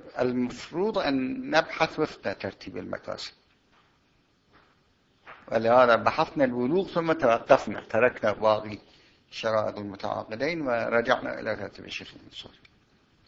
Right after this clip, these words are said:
أنا كنت متردد أنه هل هذا البحث أكرره باعتبار أنه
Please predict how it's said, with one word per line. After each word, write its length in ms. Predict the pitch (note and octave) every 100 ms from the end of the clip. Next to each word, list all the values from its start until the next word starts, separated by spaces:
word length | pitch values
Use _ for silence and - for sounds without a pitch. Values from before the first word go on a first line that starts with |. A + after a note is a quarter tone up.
| _ _ _ _ - - - - _ _ _ _ _ _ _
أنا 240 | D3 F3 E3
كنت 300 | - E3 C#3+
متردد 680 | B2+ - C#3 E3 C3+ A2+
أنه 540 | - G2+ G2 G2 G2+ F#2
هل 460 | G#2+ C#3 D3 D3 - - _ _ _ _ _
هذا 280 | - G#2 G#2
البحث 420 | G#2 G#2+ B2+ -
أكرره 760 | - - - D#3+ E3 D3+ D3 D3 - - - _ _ _ _ _ _ _ _ _ _ _ _ -
باعتبار 520 | G2+ G#2 G#2+ A2 G#2+
أنه 500 | G#2 G#2+ G#2+ G#2